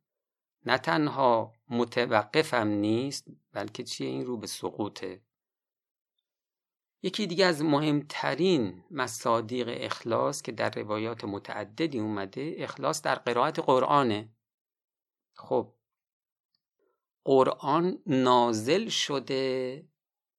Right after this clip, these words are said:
برای چی نازل شده؟ برای اینکه دست من و شما رو بگیره، از این تاریکی ها، از ظلمات نجات بده، از این بیماری های قلبی،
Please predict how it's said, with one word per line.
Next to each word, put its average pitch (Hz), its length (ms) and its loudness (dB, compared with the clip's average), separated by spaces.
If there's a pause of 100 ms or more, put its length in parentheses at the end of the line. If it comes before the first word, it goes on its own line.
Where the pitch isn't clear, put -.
(420)
برای 123 200 2
چی 165 180 -2
نازل 143 280 0
شده؟ 131 440 -8 (160)
برای 110 240 0
اینکه 139 260 -2
دست 123 520 -2
من 123 340 0
و 104 40 -6
شما 104 340 -2
رو 117 80 -2
بگیره، 120 680 -4 (480)
از 104 260 -10
این 131 320 2
تاریکی 107 680 -2
ها، 117 260 -4
از 98 160 -8
ظلمات 104 840 0
نجات 120 440 -6
بده، 113 200 -6
از 104 160 -6
این 123 120 -4
بیماری 110 460 -4
های 127 280 -4
قلبی، 110 800 0